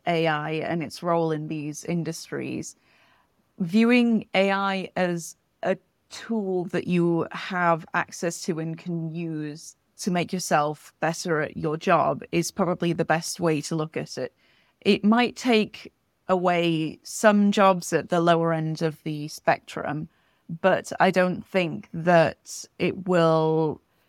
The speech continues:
take o-, all of these jobs. You need to have a think about how A I actually works, particularly Chat G P T. It, it has access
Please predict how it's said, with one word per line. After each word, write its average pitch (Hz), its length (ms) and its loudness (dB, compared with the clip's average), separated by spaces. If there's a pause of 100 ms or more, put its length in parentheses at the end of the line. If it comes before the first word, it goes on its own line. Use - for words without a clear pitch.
(220)
take 185 380 -2 (300)
o-, 165 260 0
all 180 400 4
of 160 220 0
these 156 380 -4 (100)
jobs. 160 680 2
You 190 180 2
need 220 180 6
to 233 100 -2
have 208 200 2
a - 20 -8
think 208 280 2
about 180 360 2
how 175 680 4 (480)
A 180 200 4
I 170 260 2
actually 160 380 -4
works, 156 300 2
particularly 180 540 -2
Chat - 320 -2
G 156 180 -8
P 160 240 -8
T. 165 260 -4
It, - 240 -10
it 180 160 -2
has 180 300 -2 (200)
access - 680 -4